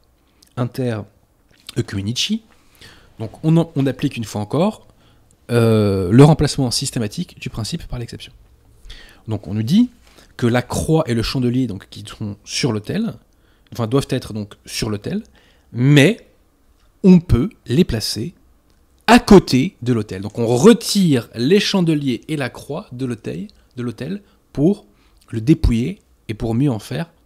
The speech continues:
une table. Je précise que dans un autel catholique, il y a trois nappes bénies.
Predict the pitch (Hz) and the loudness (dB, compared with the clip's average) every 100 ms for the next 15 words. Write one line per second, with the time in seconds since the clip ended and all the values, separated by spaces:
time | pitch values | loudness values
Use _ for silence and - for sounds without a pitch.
0 | _ _ - 131 104 - - _ _ - | _ _ -4 -2 -2 -10 -16 _ _ -20
1 | - - - - - 147 - 175 - 113 | -20 -20 -20 -14 -4 -2 0 0 0 -2
2 | 127 123 127 127 135 131 135 135 135 104 | -2 -2 -2 -2 -2 -2 -2 -6 -6 -6
3 | 101 - 151 135 - 107 107 131 | -6 0 2 2 -2 -4 -2 -2